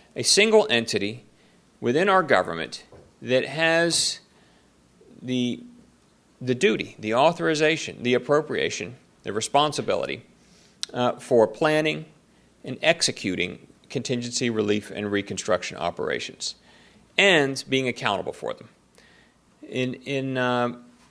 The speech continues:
June of two thousand four, the system that was adopted in, in, uh,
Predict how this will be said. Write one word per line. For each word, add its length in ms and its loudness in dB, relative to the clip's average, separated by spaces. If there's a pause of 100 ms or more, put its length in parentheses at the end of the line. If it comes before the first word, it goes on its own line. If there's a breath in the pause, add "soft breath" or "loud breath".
June 320 4
of 100 -4
two 160 -4
thousand 440 0
four, 500 4
the 80 -8
system 400 0
that 100 -4
was 140 -4
adopted 560 2
in, 180 -8
in, 320 -8
uh, 340 -2